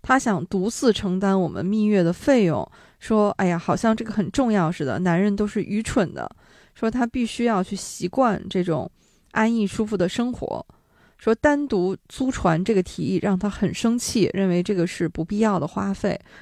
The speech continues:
说我还得慢慢地引导他。这个其实就是恋爱关系里面一种，当出现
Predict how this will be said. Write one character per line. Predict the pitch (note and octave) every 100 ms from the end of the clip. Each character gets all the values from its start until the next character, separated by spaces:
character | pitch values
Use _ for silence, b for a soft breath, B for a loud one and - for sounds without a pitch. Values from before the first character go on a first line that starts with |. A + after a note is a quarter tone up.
| B
说 | -
我 | F3+
还 | F3 F#3
得 | F#3
慢 | A3
慢 | G3+ G3+ F3
地 | D#3+
引 | E3+ D#3+ G3
导 | G3 -
他。 | E3+ F3+ - _ _ b b b b _
这 | - G4
个 | B3+
其 | - B3+
实 | D4
就 | D4+ C#4+
是 | B3+
恋 | C4+
爱 | B3
关 | G#3 A#3+
系 | A#3+ G#3
里 | F#3
面 | - F3+ F#3 -
一 | A3
种， | - E3 E2+ G1+ - _ b b b _
当 | B3+ B3+
出 | B3 A#3
现 | - G#3 F3+